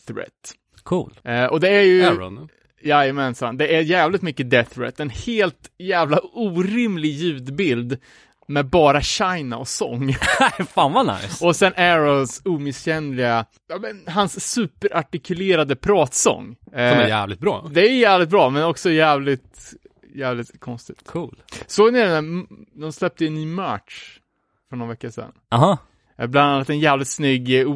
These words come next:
Speaker 1: windbreaker.
Speaker 2: Cool.
Speaker 1: Som jag köpte. Fan, det är ju, uh, jävligt dyrt. Jag tror den är uppe i niohundra spänn nu.
Speaker 2: Åh, jävlar.
Speaker 1: Med avgifter och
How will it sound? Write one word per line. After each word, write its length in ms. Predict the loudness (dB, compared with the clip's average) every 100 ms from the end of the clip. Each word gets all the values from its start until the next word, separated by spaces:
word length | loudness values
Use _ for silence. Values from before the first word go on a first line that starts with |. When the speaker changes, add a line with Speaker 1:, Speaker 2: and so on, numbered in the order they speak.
| -4
Speaker 1:
windbreaker. 960 | -4 -4 -6 -4 -2 -4 -6 -10 -10 -18 _ _ _ 0
Speaker 2:
Cool. 160 | 2
Speaker 1:
Som 120 | 2
jag 100 | 2
köpte. 300 | 0 -2 -4 -12 _ _ _ -14 -14 -18 -14
Fan, 220 | -10 -6 2
det 60 |
är 40 | 2
ju, 60 |
uh, 180 | 4 0 -2 -14 -16 -10
jävligt 560 | -2 2 2 2 2 2
dyrt. 200 | 2 2
Jag 120 | 2
tror 100 | 0
den 100 | 0
är 40 |
uppe 160 | -2 0
i 40 | -2
niohundra 760 | -2 -4 -4 -4 -4 -6 -6
spänn 400 | -8 -6 -4 -4
nu. 120 | -4 -2
Speaker 2:
Åh, 140 | 0
jävlar. 560 | 2 4 4 2 2 0
Speaker 1:
Med 120 | 0 0
avgifter 800 | 2 4 2 0 -2 -2 -4
och 100 | -2